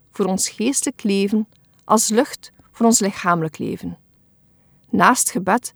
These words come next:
staat ook smeken. Dit is het tegenovergestelde van claimen.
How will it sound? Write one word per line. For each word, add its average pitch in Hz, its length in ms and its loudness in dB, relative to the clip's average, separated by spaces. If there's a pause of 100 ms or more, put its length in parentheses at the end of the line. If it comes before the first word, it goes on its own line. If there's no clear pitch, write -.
staat - 260 -6
ook 170 100 -6
smeken. 214 580 0 (1200)
Dit - 300 0
is 240 100 -4
het 226 140 0
tegenovergestelde 226 800 4
van 196 140 -4
claimen. 233 560 0